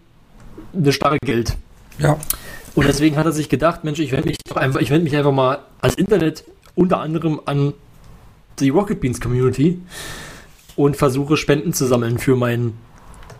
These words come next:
Speaker 1: äh, für mein Vorhaben, mir diesen Rollstuhl zu kaufen und ein bisschen mehr Lebensqualität zu bekommen.“ Und, ähm, das hat erstaunlich schnell funktioniert. <laughs>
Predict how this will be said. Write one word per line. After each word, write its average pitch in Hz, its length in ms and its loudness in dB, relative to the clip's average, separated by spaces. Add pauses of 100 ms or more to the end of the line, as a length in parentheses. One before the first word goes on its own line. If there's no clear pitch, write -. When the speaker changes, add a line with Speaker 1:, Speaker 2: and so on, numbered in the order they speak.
(320)
Speaker 1:
äh, 123 140 2
für 123 140 0
mein 120 160 2
Vorhaben, 131 400 0
mir 123 80 -4
diesen 117 520 -2
Rollstuhl 120 440 2
zu - 100 -8
kaufen 120 480 0 (100)
und 117 100 0
ein 110 60 -2
bisschen 131 260 2
mehr 123 100 2
Lebensqualität 127 640 0 (720)
zu - 160 0
bekommen.“ 135 500 2 (840)
Und, 120 440 0 (460)
ähm, 117 420 2 (400)
das 131 180 2
hat 147 240 -2 (460)
erstaunlich 139 460 2
schnell 143 180 2
funktioniert. 143 440 0 (360)
<laughs> 151 100 4